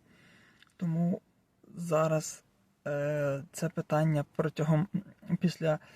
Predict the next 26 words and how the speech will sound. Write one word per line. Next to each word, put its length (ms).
більш 260
ніж 160
сто 140
п'ятдесят 440
років 320
стоїть, 540
е, 300
знову 560
нагальне 540
поширення 520
української 640
мови 480
серед 560
українців. 760
Українська 480
мова 320
має 280
стати 460
мовою 380
міста. 500
Тоді, 520
е, 360
відродиться 760
повністю 500
українська 560
нація 520